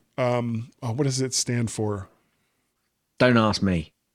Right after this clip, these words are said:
Speaker 1: Yeah, but
Speaker 2: No,
Speaker 1: it,
Speaker 2: that's
Speaker 1: it's
Speaker 2: not
Speaker 1: like
Speaker 2: right,
Speaker 1: a
Speaker 2: is it?
Speaker 1: recurs-, it's funny because it's like a recursive loop, if you know what the acronym is, and I can't think of what it is. Crossover isn't WINE,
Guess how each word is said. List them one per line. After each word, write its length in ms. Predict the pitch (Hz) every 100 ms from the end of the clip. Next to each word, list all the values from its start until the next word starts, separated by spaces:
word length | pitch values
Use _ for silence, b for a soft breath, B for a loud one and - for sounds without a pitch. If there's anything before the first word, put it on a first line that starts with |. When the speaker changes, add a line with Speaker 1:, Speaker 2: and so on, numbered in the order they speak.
| -
Speaker 1:
Yeah, 480 | 170 165 160 147 135 147
but 260 | 156 170
Speaker 2:
No, 80 | 120
Speaker 1:
it, 20 |
Speaker 2:
that's 160 | 185 113
Speaker 1:
it's 160 | 190 185
Speaker 2:
not 60 |
Speaker 1:
like 60 | 240
Speaker 2:
right, 60 | 214
Speaker 1:
a 20 |
Speaker 2:
is 60 | 196
it? 20 |
Speaker 1:
recurs-, 360 | 165 - 254 214
it's 200 | 185 -
funny 320 | - 240 196
because 320 | 151 160 160
it's 140 | 160 151
like 200 | 165 156
a 20 |
recursive 640 | 143 135 - 160 - 139 120
loop, 300 | 131 120 -
if 140 | 107
you 80 | 123
know 140 | 123
what 100 | 120
the 100 | 110
acronym 560 | 113 113 - 107 101 101
is, 220 | 95 - -
and 160 | 120
I 60 | 120
can't 260 | - 180 -
think 180 | 160
of 80 | 139
what 140 | 127 123
it 120 | 113
is. 240 | 107 - - b b b b b b b _ _ _ _ _ _
Crossover 680 | - 208 247 - 226 214 214 -
isn't 340 | - 175 175 175
WINE, 600 | 156 135 135 120 101 -